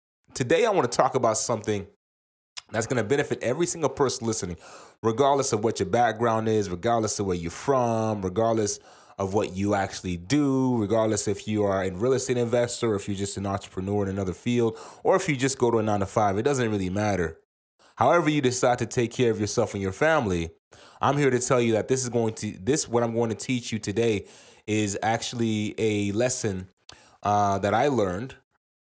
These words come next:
and I had to learn. Uh, and <laughs> this was, <laughs> it's, it's funny because this lesson I'm teaching, I'm gonna teach you today is something that you can use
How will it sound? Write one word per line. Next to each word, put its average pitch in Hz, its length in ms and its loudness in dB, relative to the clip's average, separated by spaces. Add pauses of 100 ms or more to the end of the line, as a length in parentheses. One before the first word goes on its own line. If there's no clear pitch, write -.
(680)
and 113 260 -2
I 113 80 2
had 117 220 2
to 110 60 0
learn. 107 460 0 (640)
Uh, 95 720 0 (160)
and 107 460 -2
<laughs> - 340 -10
this 127 240 0
was, 120 160 -2 (100)
<laughs> - 80 -16
it's, 113 240 -4 (600)
it's 110 180 0
funny 123 320 2
because 113 380 0
this 120 160 -2
lesson 151 240 2
I'm 120 60 -2
teaching, 127 280 -2
I'm 113 60 -2
gonna 120 160 0
teach 117 240 -4
you 110 60 -4
today 107 280 2
is 101 100 0
something 117 460 -2
that 107 300 0
you 107 120 -2
can 107 200 -6
use 107 380 0